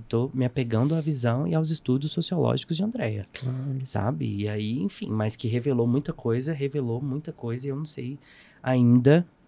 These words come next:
Speaker 1: os desdobramentos disso, não só nas outras pessoas, mas principalmente em mim, sabe?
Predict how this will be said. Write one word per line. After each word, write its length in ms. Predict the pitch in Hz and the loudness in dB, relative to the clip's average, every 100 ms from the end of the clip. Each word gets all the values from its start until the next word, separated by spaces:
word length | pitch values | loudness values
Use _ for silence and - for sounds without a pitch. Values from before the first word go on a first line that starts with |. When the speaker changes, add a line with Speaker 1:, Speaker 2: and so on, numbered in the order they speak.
| _ _ - _ - - | _ _ -20 _ -12 2
Speaker 1:
os 140 | 117 | 4
desdobramentos 760 | 117 113 120 123 117 113 131 123 | 4 6 6 8 8 6 6 4
disso, 260 | 117 - 123 | 4 6 6
não 140 | 156 | 6
só 140 | - 131 | 4 4
nas 140 | 117 | 4
outras 220 | 117 117 | 4 4
pessoas, 340 | 117 110 123 127 | 4 4 2 4
mas 160 | 120 | 2
principalmente 560 | - 156 - 127 127 196 | 2 0 2 0 0 -4
em 20 | |
mim, 200 | 175 107 | -4 -4
sabe? 400 | 110 120 135 113 | -4 -6 -6 -6